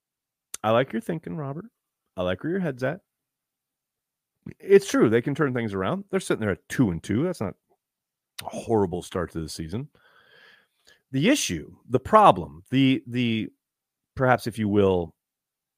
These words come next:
you know, thing in the back of your mind that goes, "Ah, I wanna believe that, but dot, dot, dot,"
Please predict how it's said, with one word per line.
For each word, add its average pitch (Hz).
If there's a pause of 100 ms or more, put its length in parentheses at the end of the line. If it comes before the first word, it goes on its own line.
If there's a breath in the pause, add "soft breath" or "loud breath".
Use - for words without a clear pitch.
(1120)
you 123
know, 76 (3500 soft breath)
thing 208
in 190
the 175
back 175
of 156
your 151
mind 131
that 107
goes, 110
"Ah, 127
I 98
wanna 123
believe 127
that, 117
but 120
dot, 82
dot, 78
dot," 80